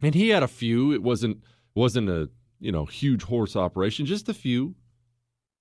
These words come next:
And I would go check out his tack room 'cause I'd never seen anything like that before. And even as a small child, I was stunned at the amount of crap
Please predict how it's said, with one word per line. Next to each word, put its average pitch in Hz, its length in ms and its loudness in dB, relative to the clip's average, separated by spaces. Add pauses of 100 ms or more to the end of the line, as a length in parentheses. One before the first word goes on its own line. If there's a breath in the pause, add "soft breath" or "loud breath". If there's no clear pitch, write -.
(500)
And 123 120 4
I 156 80 4
would 170 100 2
go 156 140 2
check - 260 0
out 113 160 2
his 135 160 -2
tack 202 380 -2
room 80 160 -4
'cause - 100 -10
I'd 104 100 -2
never 123 200 -4
seen 185 200 -6
anything 90 300 -2
like 80 220 -6
that 82 160 -4
before. 90 400 -2 (260 soft breath)
And 127 160 0
even 214 340 -2
as 233 160 -4
a 151 60 -2
small 156 460 -6
child, 135 720 -8 (680)
I 135 160 2
was 98 680 0 (1700)
stunned 127 920 -2 (920)
at - 140 -2
the 104 140 2
amount 113 420 0
of - 180 -8
crap 131 640 -4